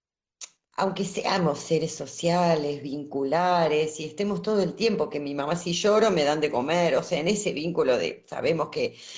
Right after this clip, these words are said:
lo que uno hace le produce un efecto al otro, no estoy diciendo que no, pero justamente como ese, ese intercambio es tan básico y de sobrevivencia,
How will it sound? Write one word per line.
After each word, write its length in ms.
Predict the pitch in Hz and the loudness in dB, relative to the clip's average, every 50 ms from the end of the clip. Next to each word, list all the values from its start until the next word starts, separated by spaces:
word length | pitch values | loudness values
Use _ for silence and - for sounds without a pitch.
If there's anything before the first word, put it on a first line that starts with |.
| 170 165 175 175 - - | -8 -8 -8 -8 -2 0
lo 160 | 147 147 151 | 2 2 2
que 120 | 151 175 | 2 2
uno 220 | 180 185 180 156 151 | 4 4 4 4 2
hace 220 | 175 175 - 170 | 2 0 0 0
le 120 | 143 135 135 | 2 2 2
produce 380 | 139 131 135 143 139 - 151 | 2 2 2 2 0 -4 -6
un 80 | 127 139 | -6 -6
efecto 400 | 143 - - 151 151 - 147 139 | -6 -4 -4 -4 -4 -4 -4 -2
al 120 | 135 135 | -2 0
otro, 460 | 135 123 127 - - - 127 - _ _ _ _ _ _ _ | 0 0 -2 -4 -8 -12 -14 -14 _ _ _ _ _ _ _
no 180 | - - 127 135 | -10 -10 -8 -8
estoy 220 | 127 - 160 156 | -4 -2 -2 0
diciendo 500 | 139 135 135 - - 143 139 135 135 127 | 0 -2 -4 -4 -6 -6 -4 -4 -6 -4
que 100 | - 127 | -6 -6
no, 360 | 123 120 120 - - - _ _ _ _ _ _ _ _ | -6 -6 -8 -10 -14 -20 _ _ _ _ _ _ _ _
pero 180 | 147 143 190 - | 0 2 2 2
justamente 640 | - - 190 175 - 196 175 185 185 175 180 175 | 2 0 -2 0 0 0 2 2 2 2 2 2
como 260 | 151 151 151 151 151 | 2 2 0 2 2
ese, 360 | 165 180 175 - - 165 - - 165 | 0 0 0 0 0 0 0 2 0
ese 200 | 170 170 - 165 | -2 0 0 0
intercambio 720 | 170 170 170 160 151 - - 170 175 180 180 175 147 139 | 0 2 2 2 0 0 0 -2 -2 0 2 2 4 4
es 260 | 151 156 - - - - | 4 2 0 -4 -4 0
tan 640 | 170 175 185 185 170 160 143 135 135 127 - - _ _ _ _ - | 0 2 2 2 0 -2 -2 -4 -6 -8 -10 -12 _ _ _ _ -6
básico 560 | - 160 165 175 175 170 - 165 131 - 147 | -2 -2 0 0 0 -2 -4 -6 -4 -2 -2
y 60 | 147 | 0
de 100 | 143 156 | 0 0
sobrevivencia, 1000 | 156 - 151 143 143 139 147 151 160 170 165 151 135 143 - - 151 147 156 151 | 0 -2 -2 0 0 0 -2 0 2 2 2 2 0 -2 -4 -2 0 0 0 0